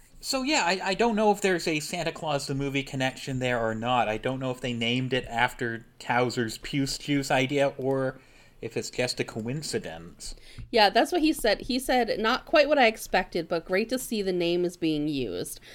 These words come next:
Speaker 2: I just wonder if it was a coincidence that they came up with that name, or was it a reference?" So he, he's kind of right there with you. Like, he doesn't know if it's, uh,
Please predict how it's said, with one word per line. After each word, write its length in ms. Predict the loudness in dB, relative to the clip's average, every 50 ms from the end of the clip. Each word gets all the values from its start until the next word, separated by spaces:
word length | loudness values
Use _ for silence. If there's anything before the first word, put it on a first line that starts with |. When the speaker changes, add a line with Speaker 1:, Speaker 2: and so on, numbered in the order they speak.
| -20 -20 -12 -2 0
Speaker 2:
I 80 | 0
just 240 | 2 2 -2 0 0
wonder 320 | 2 2 4 4 4 4
if 180 | 4 2 2 2
it 120 | 0 2
was 140 | 2 0 0 0
a 60 | -2
coincidence 840 | 0 -2 -2 2 4 4 4 4 2 0 2 2 4 4 2 0 2
that 200 | 2 2 4 4
they 100 | 2 2
came 300 | 2 0 0 2 2 2
up 160 | 2 2 2
with 100 | 2 2
that 180 | 4 2 2 2
name, 360 | 2 2 2 2 0 -2 -4 -8 -14 -18 -20 -20 -20 -6 0
or 360 | 4 6 8 8 8 6 4
was 240 | 4 2 2 2 4
it 80 | 2 2
a 80 | 4
reference?" 760 | 4 4 2 2 2 -2 -6 -10 -10 -10 -12 -14 -14 -14 -16 -18 _ -20 -20 -20 -20 -20 -20 -20 -20 -20 -20 _ _ -20 -20 _ _ _ _ -20 -18
So 480 | -4 0 0 0 2 0 -2 -4 -6 -10 -14 -18 -20 -20 -18 -12
he, 380 | -4 0 2 2 4 4 2 2
he's 220 | 0 -2 -4 -6 -2
kind 200 | 0 2 2 2
of 100 | 4 4
right 180 | 2 2 4 2
there 160 | 0 0 0
with 180 | 0 -2 -4 -4
you. 160 | -6 -8 -6
Like, 400 | -6 -4 -4 -4 -6 -8 -12 -10
he 100 | -4 -2
doesn't 300 | 0 0 0 0 0 0
know 200 | 0 2 0 0
if 140 | 0 -2 -2
it's, 320 | -4 -4 -6 -8 -6 -4
uh, 280 | -2 -2 -2 -2 -4